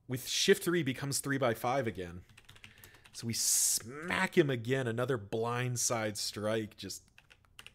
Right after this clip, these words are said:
bashing this thing down. Uh, it's gonna reply.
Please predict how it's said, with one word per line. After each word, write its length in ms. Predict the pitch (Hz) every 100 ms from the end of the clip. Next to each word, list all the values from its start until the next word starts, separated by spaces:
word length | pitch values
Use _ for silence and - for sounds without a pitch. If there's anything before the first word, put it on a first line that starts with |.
| _ - -
bashing 600 | 196 180 170 - 127 117
this 240 | 110 -
thing 280 | - 113 104
down. 560 | 104 110 120 101 92 - - - - - - - 117
Uh, 180 | 123 120
it's 180 | 147 -
gonna 200 | 143 135
reply. 600 | 123 - 120 110 185